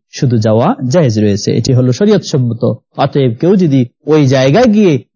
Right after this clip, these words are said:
বরকত লাভের উদ্দেশ্যে যায়, তাহলে এটি তার জন্য শরীয়তসম্মত রয়েছে। তবে এখানে আরেকটি বিষয় ক্লিয়ার হতে হবে। ওই জায়গায় গিয়ে আমি কাবার কাছে গিয়ে যদি মনে করি যে কাবার ওয়াল,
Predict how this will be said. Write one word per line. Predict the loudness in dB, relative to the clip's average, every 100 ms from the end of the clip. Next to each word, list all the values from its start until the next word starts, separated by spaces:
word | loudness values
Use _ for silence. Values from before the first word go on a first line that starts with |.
| -4
বরকত | -2 0 0 -2 -2
লাভের | -2 0 0
উদ্দেশ্যে | 0 -2 -2 -2
যায়, | 0 0 0 -2 -6 _ -2
তাহলে | 0 0
এটি | 0 -2 -4 -4
তার | -2 -2
জন্য | 0 -2
শরীয়তসম্মত | -2 -2 -2 -2 -2 0 0
রয়েছে। | 0 0 -2
তবে | -2 0 0
এখানে | 0 0
আরেকটি | 0 -2 0
বিষয় | 0 0 -2
ক্লিয়ার | 0 0 0
হতে | 0
হবে। | 0 0 -2 -8 _ _ 0
ওই | 2
জায়গায় | 2 0 0 0
গিয়ে | 2 2
আমি | 2 0
কাবার | 0 0 0
কাছে | 0 0 0
গিয়ে | 2 2
যদি | 2 0 -2 _ -2
মনে | 0 2
করি | 2 2
যে | 2
কাবার | 0 0 2
ওয়াল, | 2 2 0